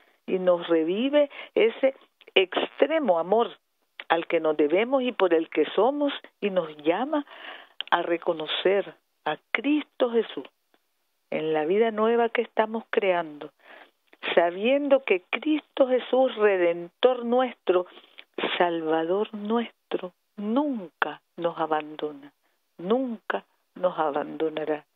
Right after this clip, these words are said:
En estos días y tiempos que pueden parecer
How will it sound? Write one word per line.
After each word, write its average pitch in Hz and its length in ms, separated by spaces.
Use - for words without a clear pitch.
En 180 220
estos 247 400
días 262 320
y 202 140
tiempos 226 720
que 156 340
pueden 214 400
parecer 202 680